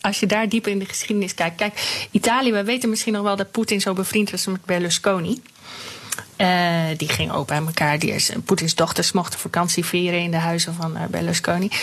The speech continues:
Maar die band, eh, ook op energiegebied, gaat al heel lang terug. Op dit moment is Italië een van de landen die het meeste Russische gas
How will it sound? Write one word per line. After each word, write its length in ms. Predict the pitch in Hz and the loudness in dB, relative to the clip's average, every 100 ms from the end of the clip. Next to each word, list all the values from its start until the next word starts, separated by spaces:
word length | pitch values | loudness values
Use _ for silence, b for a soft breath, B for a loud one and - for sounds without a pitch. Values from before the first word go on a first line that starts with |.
| B B B | B B B
Maar 220 | 190 208 - | 2 2 2
die 140 | 226 214 | 2 4
band, 400 | 240 277 254 - | 2 2 -2 -2
eh, 260 | - 208 202 | 0 2 0
ook 200 | - 226 | 0 -2
op 100 | 202 | -2
energiegebied, 640 | - 208 196 247 220 208 - | -2 0 0 -2 -2 -2 0
gaat 200 | 185 190 | 0 0
al 80 | 185 | 2
heel 160 | 214 | 2
lang 180 | 214 190 | 0 0
terug. 280 | 208 185 - | -2 -2 -4
Op 140 | - | 0
dit 120 | 240 | 2
moment 280 | 254 220 196 | 2 0 0
is 120 | 202 | -2
Italië 520 | - - 185 185 185 180 - | -4 -2 0 2 0 -2 -2
een 200 | 196 185 | -2 0
van 100 | 185 | -2
de 100 | 180 | 0
landen 300 | 175 175 170 | 0 -2 -4
die 220 | 175 - - | -4 -4 -4
het 160 | 185 | -4
meeste 460 | 185 180 202 - 214 | 2 4 4 2 2
Russische 400 | 214 - 208 - | 2 0 -2 -2
gas 500 | - 208 202 - | 0 2 2 -2